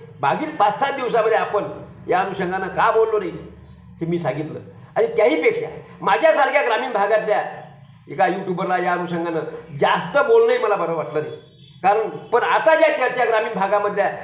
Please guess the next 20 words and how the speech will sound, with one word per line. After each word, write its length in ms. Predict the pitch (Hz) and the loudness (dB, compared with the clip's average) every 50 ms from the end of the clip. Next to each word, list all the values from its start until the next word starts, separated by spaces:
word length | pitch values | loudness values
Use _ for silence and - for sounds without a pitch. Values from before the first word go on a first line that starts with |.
| - - - | -14 -4 -4
गल्लीबोळामध्ये 640 | 185 226 262 302 294 285 277 269 269 269 247 240 233 | -2 -2 0 -2 -2 2 4 4 4 4 4 4 4
जेव्हा 260 | - 220 214 208 202 | 4 4 2 2 0
चर्चा 320 | - 190 170 175 190 185 | 0 -4 -6 -4 -2 -2
होतात 380 | 160 151 156 175 170 156 - - - - - - | -2 -2 0 -2 -2 -2 -4 -8 -14 -16 -14 -2
किंवा 240 | - 208 208 220 208 185 160 - - - - - - | 2 4 6 6 6 4 2 0 -6 -10 -14 -6 2
पारावर 440 | - 190 190 226 277 311 320 320 311 | 4 4 6 6 8 8 8 8 6
कुणी 140 | 320 311 277 | 4 -2 0
चर्चा 240 | - 254 240 - 233 | 0 0 2 2 2
होतात, 480 | 233 233 214 208 - - - - - | 4 4 2 2 0 -4 -8 -10 -2
त्यामध्ये 280 | - 190 196 208 208 190 | 0 0 2 2 0 0
देशाचे 480 | - 190 226 226 226 254 254 - 320 311 | 2 2 2 2 2 0 0 4 4 4
पंतप्रधान 460 | - 269 247 - 247 240 240 240 226 | 4 2 0 0 -2 -2 0 0 0
नरेंद्र 280 | 202 202 208 208 208 | 0 0 0 0 0
मोदी 440 | 202 190 180 185 185 165 - - - - | -2 -2 -4 -4 -6 -8 -8 -10 -6 -2
यांनी 240 | 180 196 196 220 233 | 0 0 0 0 -2
कच 580 | 226 233 233 - - 269 320 311 - - - | -4 -6 -4 0 4 4 4 4 2 -8 -4
खाल्ली 560 | - 196 185 170 160 160 156 151 - - - - - - - - - - - - | -4 -4 -2 -2 -4 -4 -6 -8 -10 -12 -18 -18 -20 -20 -20 -20 -20 -20 -10 -10
असं 220 | 127 - - 175 | -10 -6 -6 -6
दिसत 320 | 156 - - - - 135 135 | -6 -6 -8 -12 -14 -16 -16
आहे. 100 | 123 | -16